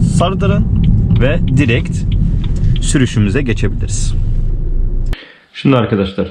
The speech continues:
hemen sizlere bu motorlarını göstereyim. Hemen çıkarıyorum arkadaşlar. Şimdi bu brushless dediğimiz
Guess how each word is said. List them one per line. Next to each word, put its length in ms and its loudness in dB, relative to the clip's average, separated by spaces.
hemen 300 2
sizlere 640 0
bu 320 0
motorlarını 640 0
göstereyim. 460 -4
Hemen 200 0
çıkarıyorum 520 -2
arkadaşlar. 540 -2
Şimdi 460 -2
bu 220 2
brushless 1160 -6
dediğimiz 680 -2